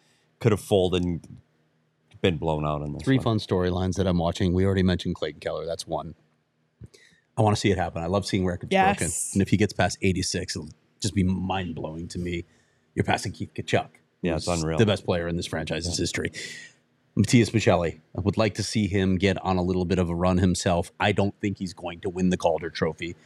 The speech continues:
Speaker 2: but I
Speaker 3: He
Speaker 2: would
Speaker 3: should
Speaker 2: love
Speaker 3: be
Speaker 2: to
Speaker 3: in
Speaker 2: see
Speaker 3: the
Speaker 2: him be a
Speaker 3: conversation.
Speaker 2: finalist.
Speaker 3: Yep.
Speaker 2: And if he gets a little, you know, if he
Speaker 1: Can he
Speaker 2: gets
Speaker 1: be, can he, can we at least get him in the discussion?
Speaker 2: He, I can't believe he's not in the discussion for a lot of people. But this is something that bothers me about voters sometimes. They're not,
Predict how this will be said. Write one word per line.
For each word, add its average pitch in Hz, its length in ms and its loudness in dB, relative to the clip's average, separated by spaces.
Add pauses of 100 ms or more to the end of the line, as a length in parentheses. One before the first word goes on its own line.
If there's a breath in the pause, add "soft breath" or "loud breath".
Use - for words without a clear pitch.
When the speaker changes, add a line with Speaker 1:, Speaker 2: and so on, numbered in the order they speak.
(380 soft breath)
Speaker 2:
but 85 140 -2
I - 60 4
Speaker 3:
He 233 60 4
Speaker 2:
would 214 60 0
Speaker 3:
should - 120 0
Speaker 2:
love 110 100 2
Speaker 3:
be 240 100 0
Speaker 2:
to 233 60 4
Speaker 3:
in 226 60 2
Speaker 2:
see - 40 2
Speaker 3:
the 120 80 4
Speaker 2:
him - 80 4
be - 60 2
a - 20 4
Speaker 3:
conversation. 208 400 2
Speaker 2:
finalist. 139 580 2
Speaker 3:
Yep. 92 220 -2 (600)
Speaker 2:
And 107 100 4
if 104 80 2
he 110 80 2
gets - 280 -2
a 104 40 -4
little, 113 320 0
you 98 80 2
know, 107 140 2
if 123 80 -4
he 120 80 2
Speaker 1:
Can - 100 4
he 214 60 4
Speaker 2:
gets 202 100 4
Speaker 1:
be, 202 140 2
can - 180 0
he, 208 120 2
can 208 220 0
we 208 60 2
at 196 80 2
least 214 200 0
get 220 100 2
him 196 80 0
in 175 80 0
the 143 80 0
discussion? 127 480 -4 (600 loud breath)
Speaker 2:
He, 165 160 2 (200)
I 139 80 4
can't 226 240 2
believe 160 480 2
he's 117 180 2
not 110 180 4
in 98 140 0
the 92 60 -2
discussion 101 420 -4
for - 80 -6
a 90 40 0
lot 85 180 0
of 85 60 -12
people. 90 260 0
But 135 180 2 (880 soft breath)
this 135 140 -4
is 165 80 0
something 160 260 6
that 104 100 2
bothers 90 400 2
me 90 160 0
about 85 380 -2
voters 95 380 2
sometimes. 95 400 0
They're 101 80 2
not, 160 180 4